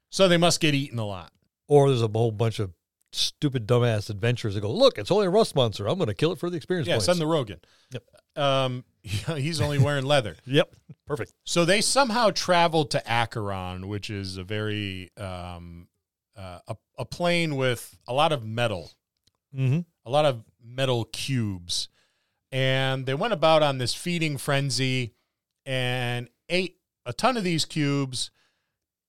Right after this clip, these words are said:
Speaker 1: got themselves all fat and happy, and spun a cocoon out of these metal threads. So they go in the cocoon,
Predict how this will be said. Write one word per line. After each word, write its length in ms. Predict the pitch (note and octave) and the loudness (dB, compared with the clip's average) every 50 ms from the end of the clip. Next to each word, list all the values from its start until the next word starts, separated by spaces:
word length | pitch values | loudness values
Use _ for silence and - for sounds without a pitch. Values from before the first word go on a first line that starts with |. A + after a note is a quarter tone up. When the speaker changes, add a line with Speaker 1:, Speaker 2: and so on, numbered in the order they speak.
| _ - | _ -6
Speaker 1:
got 200 | - C#4 C#4 - | -6 -6 -2 0
themselves 520 | A3 F#3 D#3 - - E3+ D3+ D3 C#3+ C3 | 0 0 0 0 2 2 2 2 2 2
all 180 | C#3 C3+ - F#3+ | 2 2 2 2
fat 300 | - - C#3 C3 B2 G#2+ | 0 0 0 0 0 -2
and 100 | A#2+ A2 | -4 -4
happy, 500 | B2 B2 A#2+ A#2 - B2+ A#2+ B2 C3+ - | -4 -4 -4 -4 -4 -4 -4 -4 -6 -6
and 200 | B2+ A#2+ A#2+ A2+ | -8 -8 -6 -4
spun 680 | - - - - - F#3+ G3 G3 F#3+ F#3 F#3 F#3 F3+ - _ _ _ _ _ _ | -4 -4 -4 0 2 2 4 4 2 0 -2 -6 -8 -12 _ _ _ _ _ _
a 440 | - C#3 C3+ C3 C3 C3 C3 B2+ B2 A#2+ - | -6 -4 -2 0 0 0 0 -2 -4 -6 -8
cocoon 560 | - B2+ - - - F#3 G3 F3+ E3+ D#3+ D3+ - - | -8 -10 -8 -8 -6 -4 -4 -2 -4 -4 -6 -8 -6
out 240 | C3 B2+ B2+ B2+ B2+ | -4 -2 0 2 2
of 400 | C3 B2+ B2+ B2 A#2+ A2+ - - _ _ | 2 2 2 0 -2 -4 -8 -14 _ _
these 540 | C3+ C3 B2+ B2 B2 A#2+ A#2 G#2+ - - - _ _ | -4 -2 -2 0 0 0 0 -2 -4 -4 -6 _ _
metal 400 | D3 C3 B2+ C3 C3+ C3 B2 A2 | -8 0 2 4 4 4 4 2
threads. 720 | - - - - A2 A2 F#2+ D2 - - - - - - _ _ _ _ _ | -2 -6 -10 -6 -4 -4 -4 -6 -6 -6 -6 -6 -6 -6 _ _ _ _ _
So 140 | - - F3 | -2 -2 0
they 60 | F3 | 2
go 160 | F3+ A3 G#3+ | 2 2 2
in 60 | G#3 | 4
the 80 | F#3+ F3+ | 2 0
cocoon, 640 | - - F3+ - - F3+ F3+ F3+ F3+ F3 E3+ D3 | -2 -4 -4 -2 0 2 2 2 2 0 -2 -4